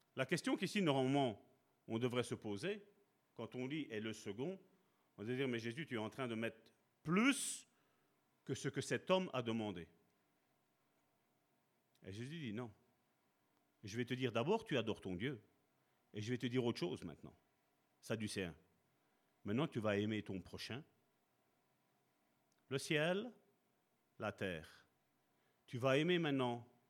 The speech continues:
ton prochain comme toi-même. » Ce que Karine disait, « Aime-toi toi-même. »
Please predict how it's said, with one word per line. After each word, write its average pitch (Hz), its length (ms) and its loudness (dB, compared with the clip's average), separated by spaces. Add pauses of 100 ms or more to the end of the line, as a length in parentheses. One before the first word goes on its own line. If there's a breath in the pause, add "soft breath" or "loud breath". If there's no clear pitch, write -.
ton 165 120 -2
prochain 120 460 -6 (1500)
comme 180 260 10
toi-même. » 113 500 6 (960)
Ce - 120 -8
que 117 120 -2
Karine 110 300 2
disait, « 123 360 0 (260)
Aime-toi 156 320 2
toi-même. » 117 460 0